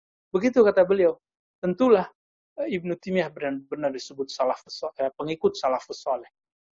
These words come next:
Jadi teman-teman semua, eh, ahlu sunnah kita, ahlu sunnah Asy'ariyah, Maturidiyah, Tahawiyah, ittifaq ijma' bahwa itu sifat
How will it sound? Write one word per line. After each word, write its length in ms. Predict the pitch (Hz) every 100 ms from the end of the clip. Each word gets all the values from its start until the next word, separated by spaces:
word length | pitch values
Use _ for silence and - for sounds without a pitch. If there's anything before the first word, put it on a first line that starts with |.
| _ _ _
Jadi 240 | 165 180
teman-teman 320 | 147 131 135 135
semua, 400 | 143 143 185 294 - _ _ _ _ _ _
eh, 240 | 156 139
ahlu 480 | - _ 135 - 151
sunnah 640 | - 220 247 277 277 269 - _
kita, 640 | 180 - 165 151 147 180 320 _ _ _
ahlu 160 | - 139
sunnah 480 | 131 156 156 156 147
Asy'ariyah, 800 | - 160 143 156 180 202 311 294
Maturidiyah, 880 | 160 131 - 131 135 139 151 190 202
Tahawiyah, 640 | - 127 135 147 160 208 _ _ _ _ _ _ - _ -
ittifaq 720 | 202 _ - 277 277 254 -
ijma' 560 | 254 202 190 254 254 - _ _ _ -
bahwa 480 | 175 160 185 220 -
itu 480 | 214 240 - - 302
sifat 400 | - 226 - 220